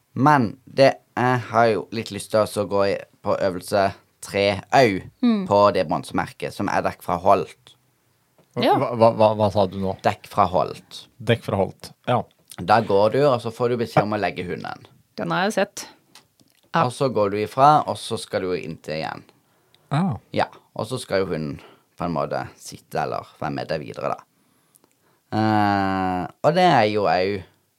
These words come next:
Speaker 1: det er jo au en egentlig veldig gøy øvelse, men du må jo vite at hun legger seg på din kommandodekk da.
Speaker 2: Mm.
Speaker 1: Så
Speaker 3: Ja.
Speaker 1: du må jo trene på at du kan gå og legge hunden.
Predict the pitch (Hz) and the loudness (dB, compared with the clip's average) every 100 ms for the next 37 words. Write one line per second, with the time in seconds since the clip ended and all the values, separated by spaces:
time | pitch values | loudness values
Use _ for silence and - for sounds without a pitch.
0 | _ _ 131 120 104 95 104 147 123 107 | _ _ 0 2 4 4 4 4 2 0
1 | 101 92 _ _ - - 104 - 90 80 | -2 -8 _ _ -20 -18 -18 -12 -10 -10
2 | 82 87 90 87 110 - 151 104 107 _ | -10 -8 -6 -6 -6 0 2 2 -4 _
3 | 120 139 151 113 87 _ _ _ _ _ | 2 2 4 0 -4 _ _ _ _ _
4 | _ - 110 110 113 113 104 117 135 147 | _ -12 -6 -4 -2 -2 -2 -2 0 0
5 | 143 - _ _ _ _ _ _ 101 - | -2 -8 _ _ _ _ _ _ -14 -10
6 | 98 - 98 95 98 104 - 90 - 92 | -10 -8 -6 -6 -6 -6 -6 -8 -8 -10
7 | 92 - 95 101 104 98 127 - 90 - | -10 -10 -6 -4 -2 -2 -2 -4 -6 -6
8 | _ _ - 240 190 185 - _ _ _ | _ _ -2 0 0 -6 -12 _ _ _
9 | _ _ _ _ _ _ _ 104 110 110 | _ _ _ _ _ _ _ 2 2 4
10 | 147 151 - 104 98 101 107 101 92 87 | 6 4 2 0 0 2 0 0 -2 -6
11 | 90 92 92 92 - - 98 95 87 92 | -6 -6 -6 -8 -12 -8 -4 -4 -2 -2
12 | 101 - 90 92 92 92 - _ _ _ | 0 -2 -2 -2 -2 -6 -10 _ _ _
13 | - 104 95 101 120 95 | -6 -4 -2 -4 -4 -4